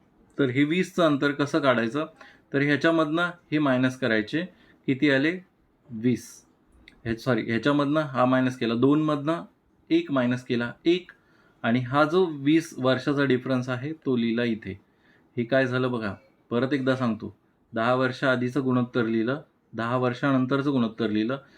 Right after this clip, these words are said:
पण ही नंतरच्या गुणोत्तराला काय केलं? ह्याच्यामधला फरक काढला, किती आला? एक गुणिला ह्या दोघांमधील अंतर किती होतं? वीस. बरोबर काय ठेवायचं आहे बघा,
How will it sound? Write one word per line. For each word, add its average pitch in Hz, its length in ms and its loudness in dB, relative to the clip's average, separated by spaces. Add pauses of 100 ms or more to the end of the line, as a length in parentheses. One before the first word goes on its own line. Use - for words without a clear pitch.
(240)
पण 135 100 0
ही 135 100 0
नंतरच्या 143 540 4
गुणोत्तराला 131 580 0
काय 131 200 2
केलं? 127 220 -2
ह्याच्यामधला 135 560 0
फरक 156 360 2
काढला, 107 360 2 (120)
किती 139 220 -4
आला? 135 300 0 (440)
एक 190 260 0 (400)
गुणिला 160 480 4 (260)
ह्या 127 180 -2
दोघांमधील 143 680 2
अंतर 127 280 0
किती 123 220 -4
होतं? 123 180 -2
वीस. 131 340 0 (420)
बरोबर 143 340 2
काय 147 160 0
ठेवायचं 139 380 0
आहे 131 80 0
बघा, 104 180 -2